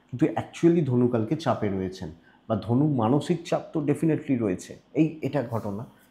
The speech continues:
তো এটা লক্ষ্য রাখবেন। ধনু মূলা নক্ষত্র, আগামীকালকে পিতৃস্থানীয় ব্যক্তিদের সঙ্গে ঝঞ্ঝাট। পূর্বসারা নক্ষত্র, কাজ হবে, late but হবে। ধনুর খারাপটা পূর্বসারা পাবে না, অতটা পাবে না।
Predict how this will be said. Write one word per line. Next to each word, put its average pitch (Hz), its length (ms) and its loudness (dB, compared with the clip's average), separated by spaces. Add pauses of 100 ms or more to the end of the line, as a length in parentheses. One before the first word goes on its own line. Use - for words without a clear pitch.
(120)
তো 151 80 0
এটা 143 120 0
লক্ষ্য 117 340 -2
রাখবেন। 64 340 -6 (400)
ধনু 175 300 4
মূলা 147 260 8
নক্ষত্র, - 600 -2 (340)
আগামীকালকে 151 1080 4 (280)
পিতৃস্থানীয় 175 840 4
ব্যক্তিদের 143 500 2
সঙ্গে 135 360 0
ঝঞ্ঝাট। 101 480 -2 (540)
পূর্বসারা 156 680 6
নক্ষত্র, - 720 -6
কাজ 110 220 6
হবে, 92 260 -4 (1080)
late 139 640 4
but - 140 -4
হবে। - 200 -12 (920)
ধনুর 165 460 8
খারাপটা 151 460 4
পূর্বসারা 120 520 2
পাবে 98 280 2
না, 87 160 -12 (320)
অতটা 135 300 4
পাবে 92 280 -2
না। - 160 -10